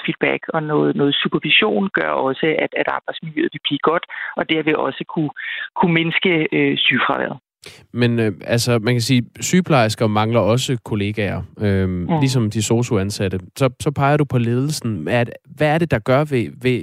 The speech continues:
Speaker 2: en fraværende eller en, en dårlig ledelse, at man melder sig mere syg?
Speaker 1: Jamen, det her med, at ledelsen har fingeren på pulsen, fordi noget af det, vi også hører, når vi er i dialog med vores medlemmer, det er, at, at hvis de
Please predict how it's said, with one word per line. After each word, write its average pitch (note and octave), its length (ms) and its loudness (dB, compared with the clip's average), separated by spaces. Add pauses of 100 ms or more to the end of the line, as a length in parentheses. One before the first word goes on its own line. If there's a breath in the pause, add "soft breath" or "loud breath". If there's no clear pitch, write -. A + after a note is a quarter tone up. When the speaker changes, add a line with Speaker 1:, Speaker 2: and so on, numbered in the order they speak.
(120)
Speaker 2:
en G#2 360 -2 (180)
fraværende G#2+ 600 0
eller F#2 140 -6
en, F#2 260 -4
en G2+ 200 -2
dårlig A#2+ 380 4
ledelse, A2+ 500 -2
at - 200 -10
man G2 360 -4
melder G#2 260 -2
sig G2+ 160 -4
mere A2+ 200 2
syg? - 300 -2 (1400 loud breath)
Speaker 1:
Jamen, G3+ 360 4 (160)
det A#3 140 2
her A#3 140 2
med, F#3+ 260 2
at F#3 140 2
ledelsen F#3 440 0
har E3+ 240 -2
fingeren F#3+ 340 0
på F#3 80 -2 (100)
pulsen, F#3 440 -2
fordi F3 240 -2
noget G3+ 200 2
af A3+ 100 -2
det, F#3 160 2
vi F3 120 2 (120)
også F#3 180 -2 (100)
hører, D#3+ 300 2
når E3 140 -6
vi E3 60 -16
er D#3 100 -6
i - 80 -16
dialog D3+ 280 2
med F3 80 -6
vores D3 320 0
medlemmer, D3+ 540 0
det F3 120 0 (200)
er, E3+ 60 0 (220)
at, - 80 -8 (160)
at - 80 -6 (100)
hvis D3+ 160 -2 (100)
de D3+ 100 -6